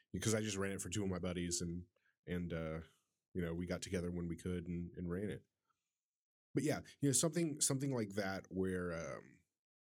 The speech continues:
where it's more beneficial to,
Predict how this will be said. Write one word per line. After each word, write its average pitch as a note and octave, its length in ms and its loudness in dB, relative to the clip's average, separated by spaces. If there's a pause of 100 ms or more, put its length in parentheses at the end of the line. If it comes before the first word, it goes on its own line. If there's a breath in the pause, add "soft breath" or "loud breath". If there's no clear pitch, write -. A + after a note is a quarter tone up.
where G#2+ 200 4
it's G#2 260 -2
more A2 260 2
beneficial F#2+ 1200 -2 (840)
to, F2 580 2